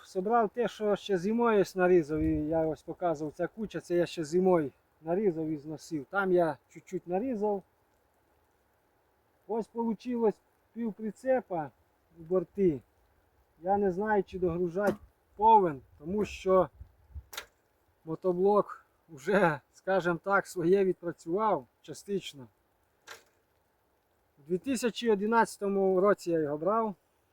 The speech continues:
Так, щоб сказати, що я їм землю там багато обробляв, ні. Але насчет цієї їзди, якісь ягоди там і так далі. Ну, самі розумієте.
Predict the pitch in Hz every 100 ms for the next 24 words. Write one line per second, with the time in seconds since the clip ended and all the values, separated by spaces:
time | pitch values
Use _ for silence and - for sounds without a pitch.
0 | _ _ _ _ _ _ - - _ _
1 | _ _ _ _ - 214 185 - 170 -
2 | 190 226 214 208 208 202 202 165 214 208
3 | 190 196 185 170 185 185 175 180 170 175
4 | 160 170 247 285 277 196 _ _ _ 196
5 | 190 190 190 185 - - 208 - 180 180
6 | 160 - 185 185 175 175 156 151 226 247
7 | 240 175 160 151 170 151 - 170 226 196
8 | 185 180 190 - 180 180 165 156 - _
9 | - 156 151 170 160 151 135 _ _ _
10 | _ _ _ 190 233 247 240 202 156 175
11 | 170 147 127